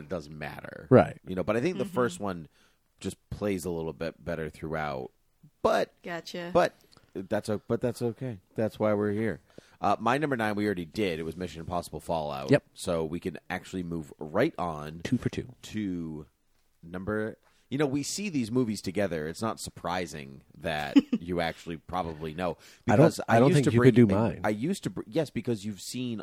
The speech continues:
Speaker 1: a hundred and seventeen of them, and we've only
Speaker 2: <laughs>
Speaker 1: seen forty of these films together.
Speaker 2: True.
Speaker 1: <laughs> So there's, like, there's quite a few movies that I didn't see with you, and I used to drive you home, so we talked about which movies I liked and didn't like.
Speaker 2: Right.
Speaker 1: And so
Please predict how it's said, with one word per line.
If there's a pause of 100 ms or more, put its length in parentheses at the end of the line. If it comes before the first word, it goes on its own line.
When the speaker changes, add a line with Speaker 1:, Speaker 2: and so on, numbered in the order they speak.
Speaker 1:
a
hundred
and
seventeen
of
them, (320)
and
we've
only
Speaker 2:
<laughs>
Speaker 1:
seen
forty
of
these
films
together.
Speaker 2:
True.
Speaker 1:
<laughs> (640)
So
there's,
like, (320)
there's
quite
a
few
movies
that
I
didn't
see
with
you,
and
I
used
to
drive
you
home, (240)
so
we
talked
about
which
movies
I
liked
and
didn't
like.
Speaker 2:
Right. (260)
Speaker 1:
And
so